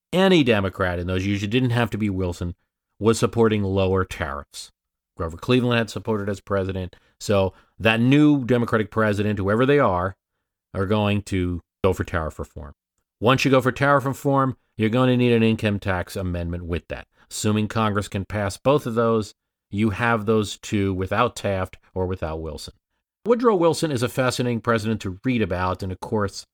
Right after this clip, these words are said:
made a difference. But I think that in that Theodore Roosevelt cast, we aren't talking about simply making a difference.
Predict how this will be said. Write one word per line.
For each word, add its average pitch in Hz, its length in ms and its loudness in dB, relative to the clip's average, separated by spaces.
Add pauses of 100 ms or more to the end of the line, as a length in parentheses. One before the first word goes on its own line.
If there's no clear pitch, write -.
made 98 160 -2
a 92 60 -2
difference. 80 580 -8 (460)
But 120 160 2
I 127 80 4
think 151 420 -2
that 131 160 0
in 127 200 0
that 117 260 -2
Theodore 120 280 0
Roosevelt 107 640 0
cast, 98 420 -8
we 104 100 -4
aren't 107 140 -4
talking 98 160 -4
about 95 240 -6
simply 127 600 0
making 98 340 -4
a 82 60 -8
difference. 80 380 -6